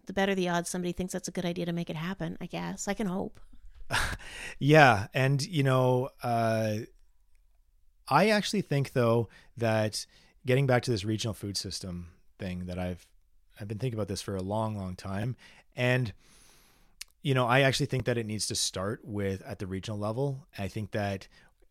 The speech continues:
Speaker 2: I think that the longer we wait for the government to come in and save us on that front and develop this regional food system that is sustainable and blah, blah, blah,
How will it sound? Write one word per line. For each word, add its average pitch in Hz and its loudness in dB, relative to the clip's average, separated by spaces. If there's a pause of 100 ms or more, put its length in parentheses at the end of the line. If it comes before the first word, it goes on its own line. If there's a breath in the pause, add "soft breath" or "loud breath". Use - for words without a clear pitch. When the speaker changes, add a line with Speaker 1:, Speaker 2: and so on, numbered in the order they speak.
(100)
Speaker 2:
I 131 -12
think 120 -4
that 117 0
the 113 -2
longer 117 0
we 113 0
wait 101 -2
for 117 -8
the 104 -4
government 98 -6
to 98 -6
come 101 -6
in 101 -2
and 92 -4
save 98 -6
us 107 -4
on 104 -6
that 104 -6
front 104 -6
and 92 -6
develop 110 -4
this 101 -8
regional 123 -4
food 120 -4
system 117 -6
that 104 -6
is 92 -8
sustainable 123 -4
and 95 -6
blah, 113 -4
blah, 113 -4
blah, 117 -4